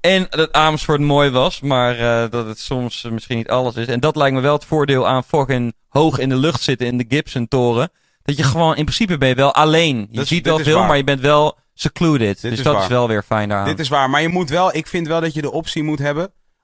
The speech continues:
Speaker 2: Overigens, het spelletje wat ik dan deed, is dat die, die goede vriend van mij, die raakte dus altijd de draad kwijt. En dan ging ik hem hints geven hoe die weer terug kon komen bij de, bij de, bij de aorta.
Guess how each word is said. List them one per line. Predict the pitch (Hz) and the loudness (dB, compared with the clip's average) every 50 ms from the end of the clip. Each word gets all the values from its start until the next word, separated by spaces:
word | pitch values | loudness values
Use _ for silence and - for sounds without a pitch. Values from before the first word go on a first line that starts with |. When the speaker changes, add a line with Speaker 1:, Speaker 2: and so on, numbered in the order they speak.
| _ | _
Speaker 2:
Overigens, | _ 135 156 147 156 143 147 143 127 | _ -4 -4 -4 -4 -6 -6 -6 -6
het | 131 - | -8 -10
spelletje | - - 160 170 175 143 139 | -6 -4 -2 -2 -2 -4 -4
wat | 135 139 | -4 -4
ik | 127 | -4
dan | 123 123 120 117 | -2 -4 -2 -2
deed, | 120 120 123 | -2 -2 -2
is | 127 117 | -2 -4
dat | 135 127 - | -6 -6 -6
die, | 131 127 135 - | -6 -8 -8 -8
die | 117 123 127 117 | -8 -8 -6 -6
goede | - - 151 139 127 | -4 -4 -4 -4 -4
vriend | - - 160 - - | -2 -2 -2 -4 -4
van | - 143 | -4 -2
mij, | 131 131 | -2 -2
die | 131 131 127 | -2 -2 -2
raakte | 135 135 131 - 135 | 0 -2 -2 -2 -6
dus | 123 120 | -8 -4
altijd | 127 117 - 127 113 110 | -4 -4 -4 -4 -6 -6
de | 107 | -8
draad | 101 107 113 117 117 - | -4 -2 0 0 0 -2
kwijt. | - - 98 80 - - | -4 -8 -10 -8 -10 -14
En | _ _ - | _ _ -12
dan | - 107 113 | -10 -8 -6
ging | - 135 | -4 -4
ik | 131 - | -4 -4
hem | 123 110 | -4 -4
hints | 104 123 170 196 - - | -4 -2 -2 -2 -2 -4
geven | - - 123 113 110 - - 127 175 - _ _ _ _ _ | -4 -2 -4 -4 -4 -6 -8 -10 -12 -12 _ _ _ _ _
hoe | _ 127 139 | _ -4 -2
die | 147 147 139 | -2 0 0
weer | 135 135 131 | -2 -4 -4
terug | - 160 185 175 - | -4 -6 -6 -6 -4
kon | - 143 131 123 | -4 -4 -4 -2
komen | - 135 123 123 123 120 120 110 | -2 -2 -2 -2 -2 -4 -4 -2
bij | 120 117 117 | -2 -2 0
de, | 120 117 117 117 104 | 0 0 -2 -2 -2
bij | 110 120 117 113 | -2 -2 -2 -2
de, | 107 113 110 110 110 104 104 | -2 -4 -4 -4 -6 -6 -4
bij | 107 117 117 | -2 -2 0
de | 113 - | 0 -2
aorta. | 107 110 110 113 120 123 - 123 131 185 214 | -2 -2 -2 -2 -4 -4 -4 -4 -6 -6 -8